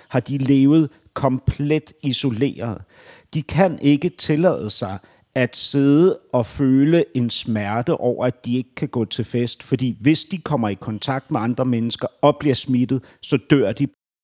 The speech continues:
Øh, og det fik jo mig, øh, ligesom, øh, Åsa reflekterer over det her klasseperspektiv, så får det også mig til at reflektere over min egen dekadence. Altså det her med, at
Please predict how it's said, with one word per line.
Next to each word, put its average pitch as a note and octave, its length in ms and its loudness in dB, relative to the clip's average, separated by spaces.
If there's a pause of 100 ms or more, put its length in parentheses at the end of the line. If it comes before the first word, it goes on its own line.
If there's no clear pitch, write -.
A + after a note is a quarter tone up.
(120)
Øh, A2 120 -2
og - 160 -2
det D3+ 120 4
fik E3 280 0
jo B2+ 80 4
mig, C3 420 0
øh, B2+ 140 2
ligesom, C3+ 360 0 (120)
øh, A#2 220 2
Åsa D3 340 4
reflekterer C#3 640 -2
over C3+ 140 6
det B2+ 120 0
her A#2 100 -2
klasseperspektiv, C3+ 1120 -2
så D#3 140 0
får D#3+ 140 0
det C3+ 100 4
også C3 260 2
mig C#3 240 0
til - 160 -4
at B2+ 200 -2
reflektere B2 600 -2
over C3+ 180 2
min C3+ 180 0
egen A#2+ 240 -2
dekadence. B2+ 1000 -2
Altså A2 380 -4 (380)
det C3+ 140 2
her C3+ 140 6
med, B2+ 340 4
at - 260 -2